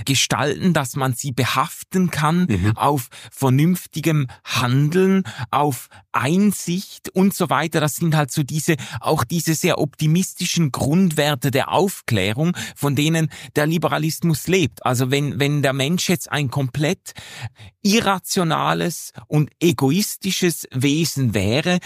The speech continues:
Speaker 1: dann würde das Konzept des Liberalismus auch nicht mehr aufgehen.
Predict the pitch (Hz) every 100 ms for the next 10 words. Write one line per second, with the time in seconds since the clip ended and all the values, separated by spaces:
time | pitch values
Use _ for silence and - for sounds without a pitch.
0 | - - 156 143 120 175 185 165 143 -
1 | 151 131 - 139 - 175 170 156 143 143
2 | - 170 - 123 143 147 139 120 147 175
3 | - 76 64 67